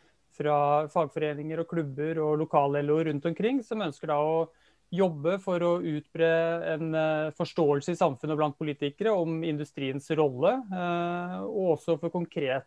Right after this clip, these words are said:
eh, industripolitikk. Vi ønsker jo da en, eh, en nasjonal industripolitikk som har vært litt fraværende i det hele tatt,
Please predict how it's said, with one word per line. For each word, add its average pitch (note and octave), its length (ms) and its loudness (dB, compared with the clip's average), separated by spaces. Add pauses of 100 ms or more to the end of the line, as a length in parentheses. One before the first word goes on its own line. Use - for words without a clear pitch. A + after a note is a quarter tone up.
(100)
eh, D3 360 0
industripolitikk. C#3+ 1040 -6 (720)
Vi E3 100 -4
ønsker D#3 440 -2
jo D#3 40 2
da C#3 220 0
en, D3 200 -2
eh, D3+ 420 0
en E3 80 -2
nasjonal E3 640 2
industripolitikk D#3 840 -8
som D#3+ 200 -10
har D#3 120 -2
vært D3+ 160 -4
litt D3 240 -10
fraværende C3 680 -6
i D3+ 40 -4
det D3 80 -4
hele C3 200 -6
tatt, D3+ 240 -2